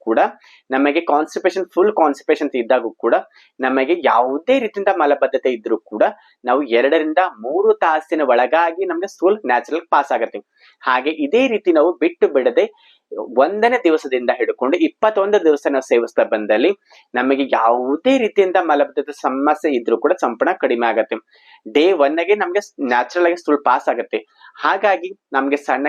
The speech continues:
ಕರಳಿನಲ್ಲಿ ಯಾವುದೇ ಸಮಸ್ಯೆ ಇದ್ದಿರ್ಬೋದು ಅಥವಾ ದೊಡ್ಡ ಕರಳಿನ ಸಮಸ್ಯೆ ಆಗಿರ್ಬೋದು,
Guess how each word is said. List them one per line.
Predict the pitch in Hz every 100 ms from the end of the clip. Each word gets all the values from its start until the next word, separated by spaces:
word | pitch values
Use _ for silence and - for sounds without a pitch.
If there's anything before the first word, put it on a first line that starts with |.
| 147
ಕರಳಿನಲ್ಲಿ | 135 131 135 127
ಯಾವುದೇ | 117 127 -
ಸಮಸ್ಯೆ | 120 120 120
ಇದ್ದಿರ್ಬೋದು | 117 113 120 117
ಅಥವಾ | 123 117 117
ದೊಡ್ಡ | 139 143
ಕರಳಿನ | 135 131 -
ಸಮಸ್ಯೆ | 127 120 127
ಆಗಿರ್ಬೋದು, | 117 110 117